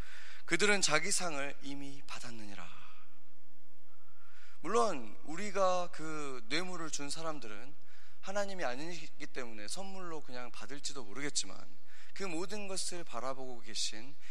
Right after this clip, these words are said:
하나님이 계시다는 사실을 우리는 기억해야 되는 것입니다. 하나님은 그것에 속지 않는 분이기 때문입니다. 그래서 육 절에서 이렇게 말합니다.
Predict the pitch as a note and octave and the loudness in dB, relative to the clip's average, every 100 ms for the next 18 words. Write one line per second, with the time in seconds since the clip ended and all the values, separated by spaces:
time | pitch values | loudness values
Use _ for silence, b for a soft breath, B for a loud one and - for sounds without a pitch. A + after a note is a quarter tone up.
0 | B B - G3 G3 F#3 E3 C3 - - | B B 0 2 2 0 0 0 2 2
1 | A#2+ A#2+ C3+ C3 - G2 G#2 - B B | 2 0 0 2 2 0 0 0 B B
2 | B A2+ A#2 G#2+ - B2+ - A#2 G#2+ G2 | B 0 0 0 0 0 0 0 0 0
3 | F#2+ - F#2+ - - - - - - B | 0 2 2 0 0 0 0 0 0 B
4 | B B B B F#3 G3+ G3+ D#3 C3+ B2+ | B B B B 2 2 0 0 0 0
5 | A#2+ A#2 A2+ - - - - A#2+ A2+ A2 | 0 0 0 0 0 2 2 0 0 0
6 | A#2+ A2 A2 G2 A#2 G#2 F#2+ F2+ - - | 0 0 0 0 0 0 0 0 0 0
7 | - - - - - B B B B B | 0 0 0 0 0 B B B B B
8 | B F#3+ G#3 F3 F3 - G#3 F#3 D#3 C3+ | B 2 2 2 0 2 2 2 2 0
9 | C3+ - B2+ A#2 A2+ G#2 - | 0 0 2 2 0 -2 -2